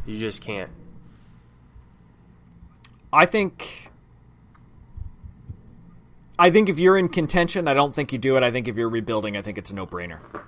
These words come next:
Speaker 1: Okay. Well, uh, last question, and we'll just hit on this really quickly just because I thought it was interesting, and I might try and flesh it out a little bit in an article in the future 'cause I thought it was, uh, a cool idea from Jack Cecil, who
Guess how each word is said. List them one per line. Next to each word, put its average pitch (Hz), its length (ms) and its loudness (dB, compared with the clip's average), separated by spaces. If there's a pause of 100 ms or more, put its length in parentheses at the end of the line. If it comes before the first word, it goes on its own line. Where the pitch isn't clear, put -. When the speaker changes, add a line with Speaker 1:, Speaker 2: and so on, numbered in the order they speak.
(480)
Speaker 1:
Okay. 160 240 4 (140)
Well, 143 300 8
uh, 127 280 8
last 131 280 4
question, 127 600 -2
and 110 400 -2
we'll 113 120 0
just 117 200 -2
hit 120 120 -2
on 113 100 -2
this 110 180 -2
really 110 220 0
quickly 107 380 -4
just 101 200 -8
because 104 220 -8
I 104 80 -2
thought 104 200 -2
it 98 60 -2
was 92 300 -8 (140)
interesting, 101 640 -6
and 101 340 -6
I 104 140 -4
might 104 640 -2
try 104 220 0
and 98 240 -4
flesh 107 320 -6
it 98 80 -8
out 95 160 0
a 95 60 -4
little 95 200 -6
bit 95 280 -2
in 98 400 -6
an 98 100 -8
article 113 440 2
in 110 100 0
the 104 40 -6
future 117 380 -6
'cause 101 200 -8
I 101 60 -2
thought 101 220 0
it 98 100 -2
was, 95 360 -6
uh, 95 320 -4
a - 40 -10
cool 107 280 -4
idea 92 460 -4
from 101 340 -2
Jack 101 260 -2
Cecil, 98 420 -6
who 98 240 -8